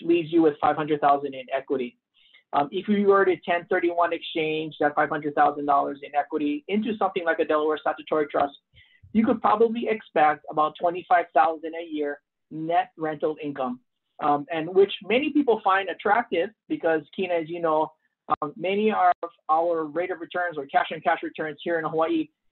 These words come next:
is usually lower than five percent. I mean, what, what would you say, um, our average net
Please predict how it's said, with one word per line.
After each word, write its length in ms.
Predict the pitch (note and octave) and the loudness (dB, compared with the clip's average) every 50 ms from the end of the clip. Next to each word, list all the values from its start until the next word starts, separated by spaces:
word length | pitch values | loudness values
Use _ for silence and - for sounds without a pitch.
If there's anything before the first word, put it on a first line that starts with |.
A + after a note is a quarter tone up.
| _ - | _ -4
is 100 | G3+ F#3+ E3 | -4 -2 0
usually 380 | G3+ A#3+ C4 A#3+ A#3 B3 A3+ G3+ | 0 0 2 0 0 0 0 0
lower 320 | E3 E3 D#3+ E3+ F3+ F3+ | 2 4 4 4 4 4
than 160 | E3 D#3+ D3+ D3 - | 2 -2 -6 -4 0
five 180 | - D3 D3+ C#3+ - | 2 2 2 2 0
percent. 400 | - D#3+ - - A3 G3 - - - _ _ _ _ - | -4 -6 -4 -2 -4 -4 -4 -6 -10 _ _ _ _ -12
I 100 | - D3+ | -8 -6
mean, 200 | D#3 D3+ D3+ D3+ | -4 -4 0 2
what, 220 | D#3+ E3+ E3+ E3+ | 2 2 2 4
what 160 | F3 F3 F#3 | 4 4 4
would 160 | G3+ G#3 G#3 | 4 2 0
you 120 | G3 G3 F3+ - - F3+ | -2 -10 -12 -8 -2 0
say, 340 | F3 E3+ E3+ E3+ E3 E3+ _ _ _ _ _ _ _ _ | 2 2 2 2 0 -2 _ _ _ _ _ _ _ _
um, 160 | - D3+ D3+ | -2 0 2
our 160 | D#3+ D#3+ D#3 - - | 2 2 2 2 0
average 480 | E3 D#3+ E3+ E3+ E3+ F3 F3 E3+ D#3+ - - - | 2 2 2 2 0 -4 -6 -6 -8 -10 -14 -14
net 260 | E3 D#3+ D#3+ E3 | -8 -6 -6 -6